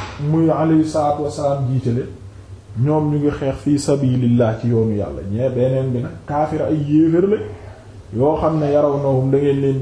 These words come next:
dañ, dañ leen di gis mislayhum ngeen toll ni deux,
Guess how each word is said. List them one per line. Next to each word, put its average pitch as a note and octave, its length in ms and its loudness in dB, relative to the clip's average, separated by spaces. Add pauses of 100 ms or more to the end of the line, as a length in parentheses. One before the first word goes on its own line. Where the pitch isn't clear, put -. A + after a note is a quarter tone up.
(140)
dañ, D#3+ 300 0
dañ F#3 240 4
leen F#3 240 2
di F3+ 140 2
gis - 440 2 (580)
mislayhum B2+ 840 0
ngeen B2+ 280 -2
toll A#2 160 0
ni B2 200 -2 (760)
deux, F#3 720 2